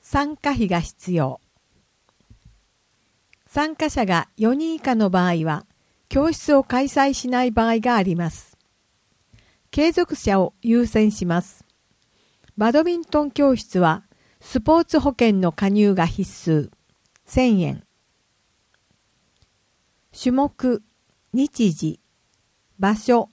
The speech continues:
回数、対象、定員、参加費の順です。陸上、水曜日、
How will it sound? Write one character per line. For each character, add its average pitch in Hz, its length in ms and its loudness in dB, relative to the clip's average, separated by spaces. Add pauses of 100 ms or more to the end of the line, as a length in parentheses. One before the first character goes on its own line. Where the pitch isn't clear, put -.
(760)
回 233 240 0
数、 208 540 2 (640)
対 226 260 0
象、 208 500 2 (720)
定 233 340 4
員、 202 340 2 (520)
参 254 360 -4
加 - 140 -2
費 220 200 -2
の 262 160 0
順 190 260 0
で 165 140 -2
す。 - 200 -14 (2500)
陸 247 300 2
上、 269 340 2 (760)
水 320 380 -2
曜 311 240 4
日、 165 280 -2